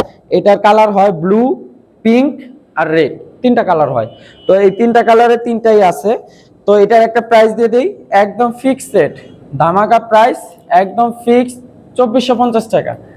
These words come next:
যান পঞ্চাশ টাকাও বাদ, চব্বিশশো টাকা, একদম ফিক্সড। এসিআই ক্যাপ্টেন বাইক, চব্বিশশো টাকা। এর থেকে মনে হয় না যে কেউ আপনাদের কমে দিতে পারবে। আরো তো মানুষ,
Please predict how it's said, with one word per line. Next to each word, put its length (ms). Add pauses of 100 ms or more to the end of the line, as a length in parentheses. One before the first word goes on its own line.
(200)
যান 220
পঞ্চাশ 340
টাকাও 260
বাদ, 220 (260)
চব্বিশশো 420
টাকা, 220
একদম 280
ফিক্সড। 580 (460)
এসিআই 680 (180)
ক্যাপ্টেন 420
বাইক, 280 (360)
চব্বিশশো 400
টাকা। 200
এর 320
থেকে 180
মনে 200
হয় 180
না 60
যে 140
কেউ 180
আপনাদের 320
কমে 280
দিতে 200
পারবে। 240 (360)
আরো 200
তো 160
মানুষ, 260